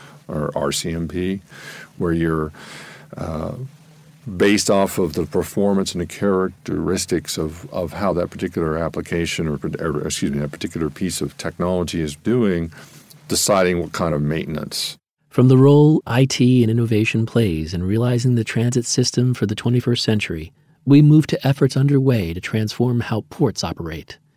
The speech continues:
Speaker 2: The Port of Rotterdam is the largest port in Europe. From all indications, the port is preparing for the future today, focusing on safety,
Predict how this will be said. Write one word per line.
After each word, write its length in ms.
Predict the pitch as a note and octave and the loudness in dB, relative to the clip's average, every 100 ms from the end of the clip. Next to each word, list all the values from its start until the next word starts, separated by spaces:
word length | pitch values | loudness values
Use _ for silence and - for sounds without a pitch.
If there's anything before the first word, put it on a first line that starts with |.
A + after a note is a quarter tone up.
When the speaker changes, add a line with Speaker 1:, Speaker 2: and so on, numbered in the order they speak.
| _ - - - - _ | _ -20 -20 -20 -20 _
Speaker 2:
The 140 | C3 | 2
Port 260 | B2 - D3+ | 2 2 2
of 180 | D3 A#2 | 2 0
Rotterdam 680 | G#2+ G#2 G2 F#2 F#2 F#2+ - _ | 0 0 0 -2 -2 -6 -12 _
is 120 | B2 | 0
the 80 | B2+ | 0
largest 500 | A#2+ B2 B2+ B2 - | 0 0 0 -2 -6
port 260 | - F#2 - | -6 -6 -6
in 180 | F#2+ | -6
Europe. 400 | F2 F2 F2 - - _ _ _ - _ | -4 -6 -8 -14 -20 _ _ _ -20 _
From 200 | - G#2+ | 0 2
all 180 | A#2+ | 6
indications, 760 | C#3 C#3+ - A#2 G#2+ A2 G#2 - | 6 4 2 2 2 -2 -4 -4
the 100 | A2+ | -6
port 240 | - B2 | 0 0
is 60 | B2 | 2
preparing 440 | - - A2+ A2+ | -2 -2 -2 -2
for 120 | A2+ B2 | -2 -2
the 100 | A2+ | -2
future 480 | - F2 - E2+ - - | -4 -4 -4 -10 -14 -6
today, 580 | G#2+ F#2+ F#2+ E2+ D#2 _ _ _ - - - | -2 -2 -2 -4 -10 _ _ _ -20 -20 -14
focusing 460 | - B2+ B2+ - A#2+ | 2 4 4 4 2
on 120 | A2+ | 0
safety, 600 | - G#2+ A2+ A#2+ A#2 C3+ | 0 0 0 0 -2 -6